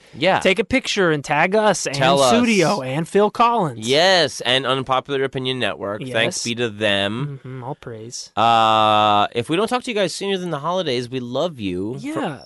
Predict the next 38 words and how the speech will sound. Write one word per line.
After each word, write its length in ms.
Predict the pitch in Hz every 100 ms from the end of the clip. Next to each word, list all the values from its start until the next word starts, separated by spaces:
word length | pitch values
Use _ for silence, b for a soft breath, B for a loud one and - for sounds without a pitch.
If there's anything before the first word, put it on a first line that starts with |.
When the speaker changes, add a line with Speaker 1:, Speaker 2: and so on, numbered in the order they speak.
| -
Speaker 1:
from 180 | 120
Profiles 440 | 101 98 95 92 95
in 80 | 92
Eccentricity. 720 | - 92 90 98 101 104 139
Speaker 2:
We're 120 | 175
gonna 180 | 202 269
try 320 | 185 165 165
to. 320 | 190 - 131 135
We'll 120 | 151
try 160 | - 170
and 80 |
maintain 320 | 151 147 156 143
maybe 200 | 143 139
a 40 |
social 320 | - 135 135
media 320 | 131 139 160
presence 400 | 147 139 131 131
if 80 | 131
we're 80 | 135
not 280 | 131 127 - -
releasing 480 | 156 147 139 143 131
episodes. 760 | 139 214 - 123 135 160 - -
Speaker 1:
Yes, 540 | 123 107 - - - -
we 100 | 120
will. 300 | 117 101 85 -
<clears throat> 60 |
Um, 800 | - 120 120 117 117 113 113 113 _ _ _ _ -
next 480 | 135 147 196 - 240
episode, 680 | 220 180 208 196 190 185 165
I'm 160 | 147 160
gonna 180 | 165
drop 320 | 156 165 160 -
a 100 | 151
real 360 | 139 143 196 208
banger. 680 | 135 98 82 87 85 107 123 -
Speaker 2:
Oof. 500 | 202 170 - - -
Speaker 1:
One 460 | 107 135 151 151 151
of 580 | 135 127 123 120 113 110